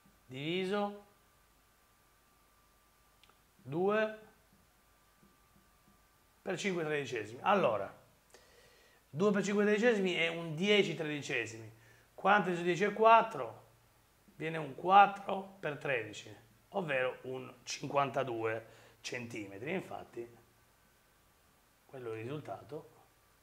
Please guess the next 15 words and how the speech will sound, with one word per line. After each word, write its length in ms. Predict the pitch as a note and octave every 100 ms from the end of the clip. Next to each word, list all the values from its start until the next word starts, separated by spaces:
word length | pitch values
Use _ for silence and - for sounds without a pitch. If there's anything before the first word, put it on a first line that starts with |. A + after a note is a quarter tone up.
| _ _ _ _ _ _ _ _ _
R 380 | - C3+ C3 F3
o 40 | F3
D, 80 | B2
il 400 | A#2+ F3 - B2
raggio, 480 | A#2 G2 A#2+ D#3+ - - -
misura 440 | A3+ G3+ - G2+ - -
cinquantadue 960 | - - C#3 C3+ E3 F#3+ F3+ E3 C#3 C3
centimetri. 480 | C#3+ C3+ - G2 G#2
Anche 360 | D#3+ D#3+ B2+
questo 180 | A2+ A2
problema, 520 | G#2+ A2 B2+ C3 C3+ C3 - - - _
veramente 400 | B2+ A#2+ A#2+ D#3
facile, 440 | D3 G2+ - G#2+
l'abbiamo 340 | A2+ A2+ A2+ A2
risolto 640 | A2 A2 G2+ F#2+ A2